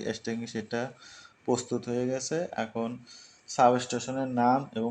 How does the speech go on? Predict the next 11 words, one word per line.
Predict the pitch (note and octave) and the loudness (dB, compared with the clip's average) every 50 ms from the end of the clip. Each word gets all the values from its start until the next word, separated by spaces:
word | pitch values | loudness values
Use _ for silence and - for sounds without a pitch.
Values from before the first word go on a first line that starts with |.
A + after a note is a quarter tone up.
| A#2 A#2 | -4 -6
ফিডার | - A#2 A2+ A#2+ B2 B2 | -6 -4 -2 -2 0 0
লিখে | A#2+ A#2 B2 C3 C3 | -2 -2 -4 -4 -4
নিলাম | C3 C3+ C#3 D3 E3 - - - A#2 | -4 -4 -4 -4 -6 -6 -6 -4 -2
এবং | A2+ A2+ A2+ A#2 A#2 A#2+ | -2 0 -2 -2 -2 -2
নতুন | B2 A#2+ B2 - C3 B2+ B2+ A#2 A2+ | -2 -2 -2 -4 -6 -4 -2 2 4
মাইলেজ | A2+ A2+ A2+ A2+ B2 C#3+ E3+ F#3+ F#3 - - - - _ _ _ _ _ _ _ _ _ _ _ - - - - - _ _ - - | 4 4 4 4 4 2 2 2 0 -4 -10 -12 -14 _ _ _ _ _ _ _ _ _ _ _ -20 -20 -20 -20 -20 _ _ -10 -4
জিরো | - A#2+ A#2+ A#2+ A#2 A#2 | 0 2 4 4 4 2
পয়েন্ট | A#2+ A#2+ B2 B2 G#2+ | 2 2 2 0 -2
জিরো | A#2 A2+ A#2+ C3 D#3 F3+ G3 F3+ - | -2 0 2 2 2 0 -2 -4 -4
ফোর | - A#2 A#2 A#2 A#2 - - - | 0 2 2 2 2 0 -2 0
সিক্স, | - C#3 C#3 B2 G#2 - | 2 2 2 2 2 0